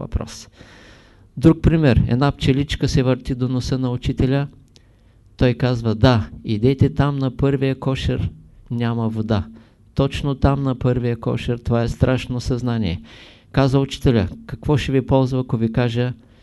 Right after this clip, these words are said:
че на много километри има един мравоняк и аз знам неговите нужди?“ И така нататък, и така нататък. Така. Аз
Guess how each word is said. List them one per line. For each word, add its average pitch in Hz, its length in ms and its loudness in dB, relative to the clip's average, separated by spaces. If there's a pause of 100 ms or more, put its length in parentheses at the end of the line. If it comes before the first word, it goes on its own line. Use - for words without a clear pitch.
(440)
че - 180 4
на 117 300 -2 (1600)
много 156 340 2
километри 147 800 4 (440)
има 143 220 2
един 139 220 0
мравоняк 135 640 0
и 131 60 2
аз 131 160 2
знам 127 260 0
неговите 123 500 -2
нужди?“ 117 440 -4 (1040)
И 156 120 4
така 127 340 2
нататък, 120 520 0
и - 40 2
така 110 280 -2
нататък. - 520 -8 (680)
Така. 127 320 -2 (2750)
Аз 156 500 -4